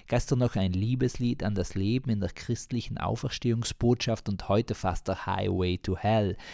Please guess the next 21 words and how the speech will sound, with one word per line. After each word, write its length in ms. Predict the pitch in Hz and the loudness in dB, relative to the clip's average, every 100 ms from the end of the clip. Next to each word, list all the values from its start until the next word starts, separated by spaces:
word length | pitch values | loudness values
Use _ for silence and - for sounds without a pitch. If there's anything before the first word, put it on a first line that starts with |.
| - | -2
die 160 | 104 95 - | -2 -2 -4
Schlittenfahrt 800 | - 120 131 - 113 - 107 - | 0 4 4 4 -2 2 0 0
in 80 | 104 | -2
die 180 | 92 87 | -2 4
Höhle. 360 | 117 95 76 - - _ | 4 4 0 -4 -20 _
Nein, 360 | - 90 110 104 - - - | 0 4 4 2 -10 -20 0
Hölle, 380 | - 123 90 90 - - - | 8 8 8 2 -6 -16 -10
natürlich. 720 | - 82 - 92 87 87 - - - - | -6 -6 -2 -4 -2 -8 -10 -20 -20 4
Hölle, 360 | 127 120 95 82 - | 10 10 8 4 6
Hölle, 320 | 123 107 85 - | 8 8 2 4
Hölle. 300 | 123 107 80 - - - - - | 4 4 -2 -10 -16 -16 -12 -4
Eiskalt. 1040 | 95 92 90 92 - - - 92 90 92 - - - - - - | 0 2 0 -2 -6 -8 -4 -2 0 -4 -10 -18 -20 -20 -20 -6
Oder 240 | 107 92 | -2 0
wie 160 | 113 113 | -2 -4
heißt 220 | 131 - | -4 -4
der 120 | - | -6
Titel 300 | - 135 135 | -2 -2 0
des 260 | 117 110 - | -2 -2 -4
Schlagerwerks 800 | - 104 95 113 117 110 - - | -4 -2 -2 -2 0 -2 -4 -8
dazu? 460 | - - 123 117 - - - - - - | -8 -6 -6 -6 -8 -20 -20 -20 -20 -12
Wahnsinn, 800 | 87 85 90 110 110 - - | -6 0 4 4 2 -2 -6